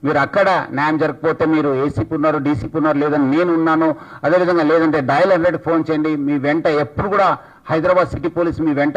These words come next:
ఎప్పుడు కూడా ఉంటుంది. నేను కూడా ఒక వన్ వీక్, టెన్ డేస్ అందరూ ఆఫీసర్స్ ప్లాన్, ఆ, మాట్లాడిన తర్వాత, అందరితో ఒక ప్లాన్ చేసుకున్న తర్వాత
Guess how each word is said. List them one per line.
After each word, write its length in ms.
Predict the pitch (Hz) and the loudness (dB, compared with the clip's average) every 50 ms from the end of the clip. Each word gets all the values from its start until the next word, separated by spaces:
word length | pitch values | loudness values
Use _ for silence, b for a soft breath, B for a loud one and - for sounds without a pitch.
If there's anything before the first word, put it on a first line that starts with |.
| 156 147 143 | 0 0 0
ఎప్పుడు 180 | 117 147 170 156 | -2 -2 -2 -2
కూడా 120 | 170 170 160 156 | 0 0 2 2
ఉంటుంది. 380 | 156 151 - 165 156 156 170 170 160 B B B B B 131 160 | 2 0 0 0 0 0 0 -2 -4 B B B B B -2 0
నేను 160 | 190 208 208 175 202 | 0 0 0 0 0
కూడా 160 | 202 202 190 175 151 - - - b b b b b b b b b _ _ _ _ _ - 135 | 2 2 2 2 0 -2 -6 -18 b b b b b b b b b _ _ _ _ _ -6 -4
ఒక 100 | - 151 151 147 139 | -2 0 0 2 2
వన్ 160 | 151 160 165 165 | 2 2 2 0
వీక్, 200 | 170 170 143 175 165 - | 0 0 -2 -2 -2 -2
టెన్ 160 | 160 151 156 | 0 0 2
డేస్ 180 | 165 165 147 147 147 | 2 2 2 2 2
అందరూ 160 | 156 165 160 135 | 2 2 2 2
ఆఫీసర్స్ 420 | 147 143 151 - 175 165 127 - - - | 0 0 -2 -4 -6 -6 -6 -8 -10 -6
ప్లాన్, 240 | 151 143 147 151 156 151 147 147 | -4 -2 -2 0 0 0 0 0
ఆ, 80 | 143 139 131 131 135 | -2 -2 0 0 0
మాట్లాడిన 340 | 139 139 165 160 156 147 131 151 | 0 0 -2 -2 -2 -2 -2 -4
తర్వాత, 220 | 139 135 139 160 165 156 - - 135 | -4 -2 0 0 0 0 -2 -2 -2
అందరితో 340 | 139 143 156 151 - 160 151 151 147 139 | -2 -2 -2 -2 -4 -4 -4 -2 -2 -4
ఒక 100 | - - 147 143 131 120 - - - | -2 -2 0 0 0 -2 -6 -6 -4
ప్లాన్ 320 | 143 139 139 151 156 - | -2 -2 -2 -2 -2 -4
చేసుకున్న 340 | 151 143 - - 147 131 135 | -6 -8 -6 -6 -6 -4 -2
తర్వాత 200 | 135 139 123 143 | -2 -2 0 0